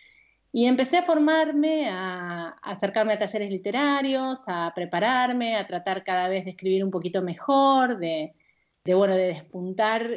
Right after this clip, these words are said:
eh, un estilo propio, de, de escuchar mi, mi propia voz. Y, y bueno,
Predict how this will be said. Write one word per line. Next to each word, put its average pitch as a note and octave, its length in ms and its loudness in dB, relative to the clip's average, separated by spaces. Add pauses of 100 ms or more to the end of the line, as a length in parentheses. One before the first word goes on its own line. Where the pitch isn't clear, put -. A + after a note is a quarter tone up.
eh, F#3+ 240 -2
un G#3+ 160 0
estilo G3 500 -2
propio, B3+ 800 2
de, E3 420 -6
de F3+ 60 -6
escuchar A3 680 -2
mi, F3 260 -6
mi F3 200 -6
propia F#3+ 360 -2
voz. B3 320 2 (760)
Y, F#3+ 680 0
y D4+ 100 2
bueno, G4 220 4